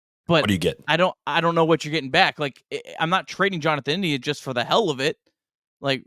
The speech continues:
Speaker 1: the, there's no point in that. You could, Jonathan India is a valuable player, even if you say, "Hey, sorry, Jonathan India, we're moving you to left field because that fits our team better." Like, he's under Red's control,
Speaker 2: Yeah.
Speaker 1: right?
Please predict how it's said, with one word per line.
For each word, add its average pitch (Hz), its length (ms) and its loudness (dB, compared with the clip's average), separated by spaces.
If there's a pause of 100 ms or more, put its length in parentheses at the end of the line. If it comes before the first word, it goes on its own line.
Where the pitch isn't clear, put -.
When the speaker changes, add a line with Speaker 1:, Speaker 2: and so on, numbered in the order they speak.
(280)
Speaker 1:
the, 143 240 -2
there's 165 240 0
no 185 160 4
point 202 300 0
in 135 80 -2
that. 117 180 -2
You 190 160 -4
could, 165 220 -4
Jonathan 185 340 2
India 160 300 2
is 131 140 -4
a 135 80 -2
valuable 135 600 0
player, 160 440 0
even 170 260 -6
if 160 140 -6
you 143 100 -8
say, 131 200 2
"Hey, 131 280 2 (360)
sorry, 165 320 2
Jonathan 139 480 0
India, 131 320 0
we're 139 220 2
moving 143 320 4
you 139 120 2
to 127 80 -2
left 135 260 0
field 143 340 0 (360)
because 131 320 -2
that 156 200 0
fits 151 240 0
our 127 100 0
team 196 280 -4
better." 131 360 0 (480)
Like, 156 220 -6
he's 190 260 -4
under 185 240 4
Red's 170 260 4
control, 165 720 2
Speaker 2:
Yeah. 95 180 2
Speaker 1:
right? 185 320 2